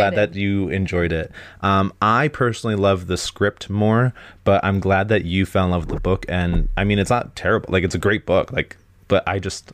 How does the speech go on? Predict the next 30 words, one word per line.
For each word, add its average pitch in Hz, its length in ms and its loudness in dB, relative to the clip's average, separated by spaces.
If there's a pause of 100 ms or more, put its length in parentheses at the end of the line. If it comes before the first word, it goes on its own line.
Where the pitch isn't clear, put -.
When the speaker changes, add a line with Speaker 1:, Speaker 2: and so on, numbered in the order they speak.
Speaker 2:
I 117 60 0
fell 131 180 -2
in 131 80 0
love 127 120 2
with 127 80 -6
the 131 40 2
script. - 380 -2
So, 101 200 2
you 110 100 4
know, 123 200 2 (140)
it's, - 260 -6
it 143 140 2
is 135 140 4
what 135 100 2
it 143 80 2
is. 147 240 2 (400)
Speaker 1:
Yes, 240 340 -2
as 254 200 0
Devin's 233 340 2
saying, 226 400 2
he 196 240 2
chose 180 420 2
this 180 280 0
one. 180 340 0
And 185 320 2
mainly, 277 640 2
I 226 220 2
read 208 240 0
the 190 100 2
novel. 175 640 2